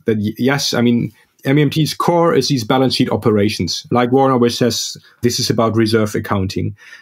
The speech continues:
And then, of course, out of the reserve accounting comes the, the question, so if the government can create money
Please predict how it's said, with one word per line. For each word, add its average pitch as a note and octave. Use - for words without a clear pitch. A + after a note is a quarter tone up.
And B2+
then, D3
of D3+
course, C#3
out C#3
of C3+
the C#3
reserve C#3+
accounting A#2
comes A#2+
the, A#2
the -
question, C3+
so A#2+
if D3+
the C#3
government B2+
can A#2
create A#2+
money C3+